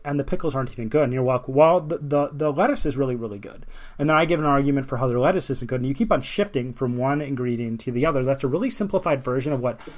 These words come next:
moving goalposts are. I, I actually see this happen a lot, um, I s-, I see this happen a lot when people are arguing, where people keep on shifting what they're talking about. They keep on shifting what is required, um, for the other person to be correct, which is,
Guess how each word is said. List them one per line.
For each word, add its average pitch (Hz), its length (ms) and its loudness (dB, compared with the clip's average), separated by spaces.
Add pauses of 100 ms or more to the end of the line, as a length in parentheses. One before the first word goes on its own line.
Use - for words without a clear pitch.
moving 143 260 0
goalposts 131 640 -4
are. 151 280 -2 (420)
I, 156 180 0
I 175 200 0
actually 185 440 0
see 180 200 -2
this 170 160 -2
happen 160 280 0
a 151 80 -2
lot, 135 440 -2 (100)
um, 120 500 -4 (600)
I 160 60 -2
s-, - 140 -4
I 165 100 -4
see 226 160 0
this 226 160 2
happen 180 260 4
a 160 40 -2
lot 156 140 0
when 131 100 -4
people 147 240 -4
are 143 80 0
arguing, 131 440 0
where 120 80 -2
people 160 240 0
keep - 160 -6
on 135 100 0
shifting 139 420 -2
what 135 160 -2
they're 120 100 -4
talking 127 420 -6
about. 117 180 -6
They 131 60 -8
keep 180 180 -4
on 139 80 -2
shifting 135 460 -4 (380)
what 151 400 4
is 139 180 0
required, 131 680 2 (100)
um, 117 360 -2
for 139 120 0
the 131 120 2
other 127 140 -2
person 131 280 -4
to 123 60 -4
be 120 100 -4
correct, 120 480 -6
which 143 160 -2
is, 139 200 -2